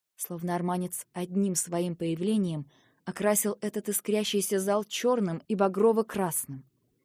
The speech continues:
Я присела в изящном реверансе. "Прошу, продолжайте праздновать, ваше величество. А я удаляюсь, потому что сыта по горло и вами, и вашими сюрпризами",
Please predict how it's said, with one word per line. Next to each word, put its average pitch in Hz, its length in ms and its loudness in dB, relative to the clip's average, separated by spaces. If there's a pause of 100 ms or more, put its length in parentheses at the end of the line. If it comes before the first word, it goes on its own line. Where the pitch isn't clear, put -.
(260)
Я 170 120 -10
присела 190 460 -4
в 165 100 -4
изящном 165 440 -4
реверансе. 175 680 0 (840)
"Прошу, 208 360 -4
продолжайте 226 640 -2
праздновать, 180 580 -4
ваше 185 300 -6
величество. 185 720 -8 (640)
А 220 100 -4
я 240 180 4
удаляюсь, 254 680 4
потому 220 300 -4
что - 160 -6
сыта 247 260 2
по 254 160 8
горло 247 300 8
и 262 120 6
вами, 247 440 4
и 233 40 4
вашими 269 420 2
сюрпризами", 220 880 2